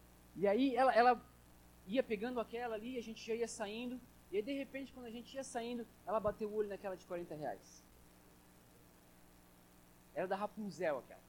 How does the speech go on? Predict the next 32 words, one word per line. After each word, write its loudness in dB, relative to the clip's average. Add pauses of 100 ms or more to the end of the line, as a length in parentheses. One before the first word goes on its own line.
(840)
E -4
ainda -4
vinha -6
com -10
uma -2 (220)
pasta 4
de -8
dente -4
das -4
princesas -6
da -4
Disney. -12 (760)
Meu -4
irmão, 6 (680)
ela 2
olhou 0
pra 4
mim 0
e 0
disse, -4 (160)
"Pai, -4
essa -6
aqui, -10
pai." -6 (3500)
O -20
que -6
que -10
você -2
acha -2
que -2
eu 0
fiz? -12